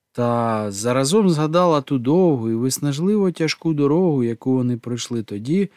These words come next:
і раптом відчула, що тепер це їй не до снаги. «Іди сама, Касіопея», тихо мовила вона, «а я не можу. Іди сама і привітай від мене майстра гору.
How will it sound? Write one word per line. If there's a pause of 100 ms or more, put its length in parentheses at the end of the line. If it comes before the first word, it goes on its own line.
(460)
і
раптом
відчула,
що
тепер
це
їй
не
до
снаги. (1700)
«Іди
сама,
Касіопея», (320)
тихо
мовила
вона, (840)
«а
я
не
можу. (640)
Іди
сама (380)
і
привітай
від
мене
майстра
гору.